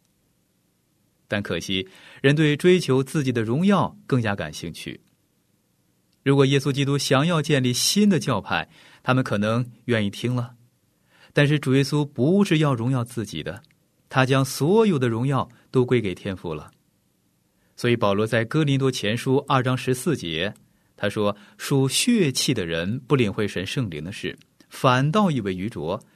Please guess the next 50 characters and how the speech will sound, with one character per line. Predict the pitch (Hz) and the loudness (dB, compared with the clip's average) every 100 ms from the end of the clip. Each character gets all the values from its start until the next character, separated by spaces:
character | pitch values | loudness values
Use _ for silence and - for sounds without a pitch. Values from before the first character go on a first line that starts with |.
| _ | _
并 | 113 | -4
且 | 107 95 | -4 -6
不 | - 92 | -6 -6
能 | 87 | -6
知 | 123 | -4
道， | 131 104 - _ _ _ _ _ _ | -4 -6 -14 _ _ _ _ _ _
因 | 131 | 0
为 | 135 135 | 2 4
这 | 131 | 2
些 | 117 | 0
事 | 107 - 92 - - - | -4 -2 -2 -4 -12 0
唯 | 135 | 4
有 | 156 156 | 4 2
属 | - 123 117 | 0 0 2
灵 | 117 135 | 2 0
的 | 185 | 0
人 | 113 87 90 117 - - _ | -2 -2 0 -2 -4 -12 _
才 | - - 90 101 | -12 -4 -2 -2
能 | 82 82 | -4 -10
看 | - - | -12 -16
透。” | - - - _ _ _ _ _ _ _ _ _ _ _ _ | -14 -16 -16 _ _ _ _ _ _ _ _ _ _ _ _
所 | 123 | -2
以 | 113 | 0
难 | 113 | 2
怪 | 123 | 2
有 | 113 107 | 2 0
人 | 117 | -2
读 | 110 | -2
圣 | 120 117 | -2 -2
经 | 120 131 131 - _ | 0 0 0 -6 _
却 | - 131 | 0 0
一 | 190 165 | 2 0
点 | 87 | -2
儿 | 71 78 87 _ _ | -4 -4 -6 _ _
也 | - 87 | -6 -4
看 | 78 - 82 | -4 -8 -12
不 | |
懂 | - - - | -14 -16 -18
了。 | - _ _ _ _ _ _ _ _ _ _ _ _ _ _ _ _ _ _ | -20 _ _ _ _ _ _ _ _ _ _ _ _ _ _ _ _ _ _
好， | - - _ - | -10 -10 _ -4
约 | 107 | -2
翰 | 113 | -2
福 | 104 101 | -2 -2
音 | 107 | -2
的 | 107 | -2
七 | 104 131 | -2 0
章 | 131 | 0
十 | 131 135 | 0 -2
九 | 90 | -4
节， | 82 82 82 110 | -6 -4 -2 -2